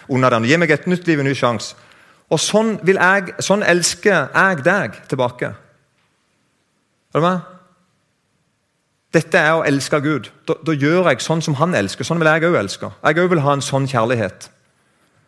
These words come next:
Som ikke vi som bare hi-, hi-, dekker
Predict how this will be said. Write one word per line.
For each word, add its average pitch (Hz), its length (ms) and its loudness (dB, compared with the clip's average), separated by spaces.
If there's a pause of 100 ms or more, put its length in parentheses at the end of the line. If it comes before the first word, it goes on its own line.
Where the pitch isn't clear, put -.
(800)
Som 135 120 -2
ikke 147 160 0
vi 139 80 0
som 135 80 -2
bare 123 240 4 (560)
hi-, 107 320 -8
hi-, 117 240 -6 (240)
dekker 123 320 -2